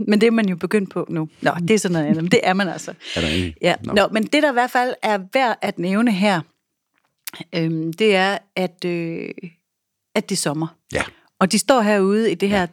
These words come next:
Speaker 1: dejlige tableau, og, øh, der kastes ris, og, og folk,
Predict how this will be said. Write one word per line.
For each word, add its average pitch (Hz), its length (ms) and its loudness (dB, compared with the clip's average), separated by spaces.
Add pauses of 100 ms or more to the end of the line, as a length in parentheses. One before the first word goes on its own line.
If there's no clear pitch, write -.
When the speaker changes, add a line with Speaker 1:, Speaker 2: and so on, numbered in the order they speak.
(100)
Speaker 1:
dejlige 208 300 2
tableau, 196 500 0 (100)
og, 170 440 2
øh, 185 260 -2 (200)
der 190 140 2
kastes 175 480 -2
ris, 226 300 2
og, 175 200 -2 (120)
og 190 180 0
folk, 190 340 2